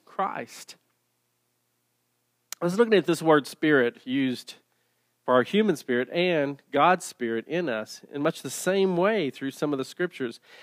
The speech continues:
At times in reading the New Testament, it's as if they are one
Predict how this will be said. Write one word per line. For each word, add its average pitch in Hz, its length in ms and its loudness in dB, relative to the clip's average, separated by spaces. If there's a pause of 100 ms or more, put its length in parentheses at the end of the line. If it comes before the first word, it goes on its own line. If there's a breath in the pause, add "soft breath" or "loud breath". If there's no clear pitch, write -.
(320 loud breath)
At 175 120 -4
times 240 400 4
in 196 120 4
reading 185 240 4
the 156 60 2
New 151 160 0
Testament, 170 520 0
it's 151 340 -6
as 147 200 -4
if 165 160 0
they 147 140 2
are 135 100 4
one 139 640 0